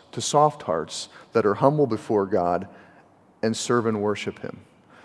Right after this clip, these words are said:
So that's why Moses is up there, because Moses is the, is the remembrance of this promised prophet that would come. And at the end of the book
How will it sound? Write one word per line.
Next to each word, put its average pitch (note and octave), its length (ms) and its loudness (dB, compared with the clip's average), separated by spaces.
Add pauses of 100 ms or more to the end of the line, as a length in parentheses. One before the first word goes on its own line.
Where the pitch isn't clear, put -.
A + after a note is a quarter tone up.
(140)
So - 160 4
that's G#3+ 240 10
why A#3 140 8
Moses C3+ 500 6
is G#2 180 -2
up G2 220 2
there, E2 320 0 (640)
because C3 280 4
Moses F3 540 6
is A2+ 260 -2
the, A#2 340 2 (240)
is A2+ 340 -2
the A2 340 2 (460)
remembrance B2 1300 2 (500)
of A#2+ 140 4
this A2+ 180 0
promised E3 760 2
prophet C#3+ 680 2 (140)
that A2 220 6
would A2+ 160 -2
come. F2+ 420 -2 (1120)
And C3 120 6
at C3 100 4
the C#3 180 8
end G#3+ 180 10
of G#3 100 12
the F3+ 80 12
book D#3 360 8